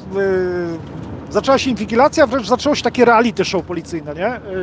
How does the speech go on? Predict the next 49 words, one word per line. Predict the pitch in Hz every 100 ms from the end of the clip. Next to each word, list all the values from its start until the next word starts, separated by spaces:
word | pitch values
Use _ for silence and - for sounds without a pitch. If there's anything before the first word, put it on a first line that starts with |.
| 180 180
Y, | 160
że | 240
oni | 359 330
zaczęli | 240 262 233 240
normalnie | 226 220 233 220
patrzeć | 226 226 202 -
wszystko, | 220 - 202
co, | 196 185 170
reagować | 185 214 196 220 202
na | 196
to, | 190
co | 160 202
mówię | 240 214
i |
tak | 196 175
dalej. | 202 180 160 - - - - - -
Między | 185 294 370 359
innymi | 302 285 311 302 240 233
ja | 294 339
w-, | 220 208
zacząłem | 247 294 277
wtedy, | - 208 240
y, | 220 196 190 185 175 170 156
tam | 202
sobie | 170 202 202
jakieś | 196 185 175 -
tam | 165 147
winko, | 302 320 262
piłem | 240 240 196
piwo | 175 294 254 226 202 - - - -
i | 214
ja | 285
zacząłem | 254 226 269 277
wtedy | 262 220
normalnie | 214 208 277 254
dyskutować | 240 269 262 220 165
z |
nimi, | 170
gadać | 156 220 208
z | 175
nimi | 202 185
do, | 185
do | 165 185
tego, | 185 160
nie? | 170 220 214 175
Do | 185
ściany | 180 240 208
tak | 190 185
jakby. | 156 175 277